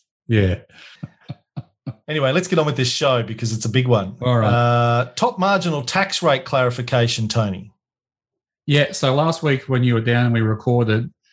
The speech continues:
Speaker 1: I said the top marginal rate was forty-seven point five. You said forty-five, and, and I think you're more right than I am. You're right. So top marginal rate's forty-five percent, but then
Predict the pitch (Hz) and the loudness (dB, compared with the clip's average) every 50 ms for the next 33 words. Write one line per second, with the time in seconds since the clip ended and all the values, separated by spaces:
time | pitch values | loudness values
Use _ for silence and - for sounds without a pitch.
0 | _ _ _ _ _ - 131 120 123 - - 127 120 120 113 - 127 123 - 131 | _ _ _ _ _ 0 0 2 2 2 0 0 0 0 0 0 -2 -2 0 0
1 | 120 113 113 110 - 117 110 110 110 117 123 117 - - 120 117 113 113 110 - | 2 2 2 2 0 0 2 2 2 0 0 -4 -6 -2 0 0 0 0 0 0
2 | 113 107 113 110 - 120 113 147 139 - 120 120 135 143 139 123 131 135 - - | 0 0 0 0 2 0 0 0 0 0 0 2 2 2 0 0 -2 -2 0 0
3 | 104 104 - - - 120 131 139 139 - - 127 143 175 208 202 143 110 107 113 | -2 -2 -2 -4 -2 0 0 0 0 -2 -2 -2 0 0 0 0 0 0 0 0
4 | - - 107 110 110 120 117 - - 113 113 110 107 113 110 - - _ _ _ | 0 0 0 2 2 2 0 0 0 2 2 2 2 0 -2 -6 -16 _ _ _
5 | _ _ _ _ _ _ _ _ _ _ - 127 120 127 120 113 117 117 117 117 | _ _ _ _ _ _ _ _ _ _ -2 0 2 2 2 2 2 2 0 0
6 | - 123 107 113 113 117 110 101 104 156 185 180 123 123 123 113 104 110 110 - | 0 0 0 2 2 2 2 2 2 2 2 2 2 2 2 2 2 2 2 0
7 | 190 196 - - - - - - - _ _ - - 117 - - 170 180 151 139 | 0 -2 -4 -14 -20 -20 -20 -20 -20 _ _ -2 -2 -2 0 -2 -2 0 0 0
8 | 131 - 135 120 117 113 101 - - - 120 113 113 110 123 113 110 - - 113 | 0 0 0 0 0 0 -2 -4 -2 0 0 0 0 0 0 0 0 -2 -4 -6
9 | - - 135 190 - - 151 117 117 123 117 - - 127 120 120 117 117 117 117 | 0 2 2 2 2 -2 -6 0 0 0 0 0 -2 -2 0 2 2 4 4 2
10 | 120 120 | 2 0